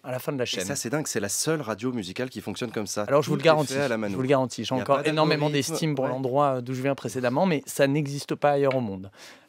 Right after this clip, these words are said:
Speaker 1: Euh,
Speaker 2: C'est
Speaker 1: les
Speaker 2: un
Speaker 1: programmateurs
Speaker 2: programmateur, c'est un humain qui, tous les jours, sélectionne,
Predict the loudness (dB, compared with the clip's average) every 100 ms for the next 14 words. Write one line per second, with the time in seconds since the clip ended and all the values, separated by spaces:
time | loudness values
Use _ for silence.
0 | -4 0 0 -2 -4 -12 _ -2 0 2
1 | 2 4 4 4 2 0 0 2 2 2
2 | 0 -4 -6 -2 0 0 -4 -6 -4 0
3 | 0 0 -2 -2 0 0